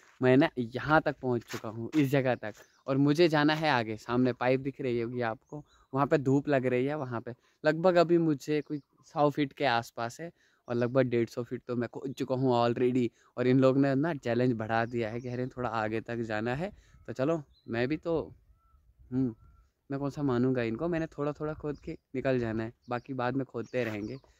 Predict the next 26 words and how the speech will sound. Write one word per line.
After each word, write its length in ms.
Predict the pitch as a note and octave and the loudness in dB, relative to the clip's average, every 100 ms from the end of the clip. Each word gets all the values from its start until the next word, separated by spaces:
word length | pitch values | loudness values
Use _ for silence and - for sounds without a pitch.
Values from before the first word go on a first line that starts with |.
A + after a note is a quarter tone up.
| _ _ | _ _
तो 100 | - | -4
लेट्स 320 | B2 A#2+ - | -2 -2 -4
गो, 140 | C3+ A#2+ | -6 -6
शुरू 220 | - C3 | -4 -4
करते 320 | C3+ C3 - | -2 -2 -4
हैं। 100 | F3+ - _ _ _ C#4 | -10 -10 _ _ _ 6
अल्हम्दुलिल्लाह 720 | C#4+ D#4+ F4 D#4+ D#4 D4+ D4 | 10 12 12 10 6 10 10
गाइस, 260 | C#4 C#4 B3+ | 10 8 8
अपना 340 | B3+ B3+ C4 | 6 6 2
चैलेंज 420 | B3 A#3 A#3 A#3+ | 8 8 8 4
मैं 160 | A#3+ G#3+ | 2 2
कंप्लीट 380 | G#3+ G#3 G#3+ A3 | 2 2 2 4
कर 200 | G#3 G3+ | 4 4
चुका 240 | G#3 G3+ | 2 2
हूँ, 280 | G#3 A#3 G3 C#3+ | 2 4 0 2
और 240 | D3 D3 | 4 4
मुझे 300 | D3 D3+ F3 | 4 6 8
बचा 260 | D#3+ D3+ E3 | 8 8 6
है 160 | F3 | 4
वहाँ 220 | D#3+ D#3 | 2 0
पे 140 | D3+ D#3+ | -2 0
लगभग 360 | D3 D3 C#3+ | 0 0 0
दस 240 | C3 B2 - | 2 0 -2
फीट 140 | C3+ - | -8 -4
खोदने 420 | A#2+ A#2 A#2 A2 | -2 0 0 -2
को। 200 | A2+ A#2 | -4 -8